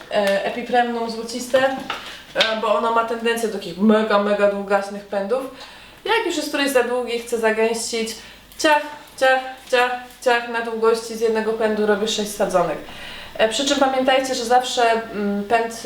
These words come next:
sadzonka spę-, e, szczytowa, czyli z końcówki pędu,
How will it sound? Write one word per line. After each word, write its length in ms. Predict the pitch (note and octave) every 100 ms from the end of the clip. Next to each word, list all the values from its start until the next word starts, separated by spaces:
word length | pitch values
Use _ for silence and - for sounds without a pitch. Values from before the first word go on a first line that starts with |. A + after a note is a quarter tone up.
| A3
sadzonka 480 | G3+ A3+ A#3 A#3 A3+
spę-, 460 | - A3+ A3 G#3
e, 40 | G#3
szczytowa, 680 | - A3+ B3 B3 C4+ D4 - - - -
czyli 280 | - A3 A3+
z 120 | -
końcówki 560 | - B3+ D4+ D4+ - A#3
pędu, 500 | B3+ A#3 A#3+ D4